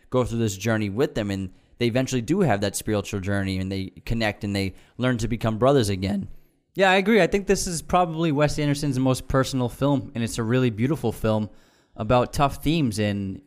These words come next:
Speaker 2: we got to see the unique Wes Anderson spin on those themes.
Speaker 1: Yeah, and it's like, anyone who has siblings or friends and you haven't seen each other for a while and you're somewhat estranged or you haven't talked in a long time and you get together for the first time in a while and you kinda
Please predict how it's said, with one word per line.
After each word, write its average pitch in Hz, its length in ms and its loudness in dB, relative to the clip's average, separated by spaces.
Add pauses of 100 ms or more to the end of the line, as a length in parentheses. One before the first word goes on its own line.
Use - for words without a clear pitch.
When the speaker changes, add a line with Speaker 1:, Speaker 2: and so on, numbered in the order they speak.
(100)
Speaker 2:
we 120 200 0
got 120 260 4
to 120 120 2
see 113 240 0
the 104 140 0
unique 107 560 0
Wes 113 240 0
Anderson 107 360 -4
spin 135 300 -2
on 95 140 -2
those 95 160 -6
themes. 98 400 -8
Speaker 1:
Yeah, 196 100 2
and 165 80 0
it's 165 160 -4
like, 180 240 0 (640)
anyone 240 220 2
who 226 80 4
has 180 140 4
siblings 208 720 2
or 139 160 4
friends 185 560 0
and 151 100 0
you 131 60 4
haven't 151 220 2
seen 175 180 0
each 175 160 -2
other 170 160 2
for 170 140 0
a 165 60 6
while 165 260 6
and 143 100 0
you're 127 80 2
somewhat 185 560 0
estranged 160 460 0
or 127 40 4
you 120 100 4
haven't 143 200 4
talked 143 300 2
in - 40 0
a 143 40 0
long 143 180 2
time 147 240 0
and 127 100 0
you 123 80 2
get 160 180 2
together 151 320 4
for 139 120 -4
the 127 60 -8
first 147 280 2
time 147 180 2
in 143 40 2
a 143 60 2
while 143 140 6
and 139 100 0
you 120 60 -4
kinda 202 360 -4